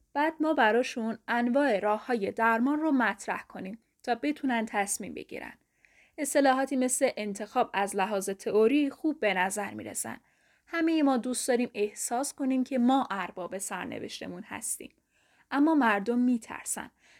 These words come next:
نظر خود رو تغییر می‌دن و به دنبال تایید دوستاشون هستن. به خصوص تو بخش زایمان متوجه شدم که بیمارا از طریق پزشک خودشون اطمینان پیدا می‌کنن.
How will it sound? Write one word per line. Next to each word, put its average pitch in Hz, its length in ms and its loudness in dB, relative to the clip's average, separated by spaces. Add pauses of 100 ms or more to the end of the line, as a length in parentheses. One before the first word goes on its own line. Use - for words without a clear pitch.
(120)
نظر 277 320 2
خود 277 260 -2
رو 175 60 -2
تغییر 196 480 -2
می‌دن 269 340 2
و 240 140 2
به 226 140 0
دنبال 196 340 -2
تایید 208 360 -2
دوستاشون 214 680 -6
هستن. - 480 -12 (1900)
به 311 120 -6
خصوص 311 360 -4
تو 254 80 -4
بخش 226 300 -4
زایمان 226 560 -2
متوجه 226 480 -4
شدم 233 360 0
که 226 120 0
بیمارا 208 440 -2
از 214 240 -2
طریق 220 280 -4
پزشک 226 500 -6
خودشون 240 500 -2
اطمینان 202 480 -10
پیدا 208 280 -8
می‌کنن. 214 500 -12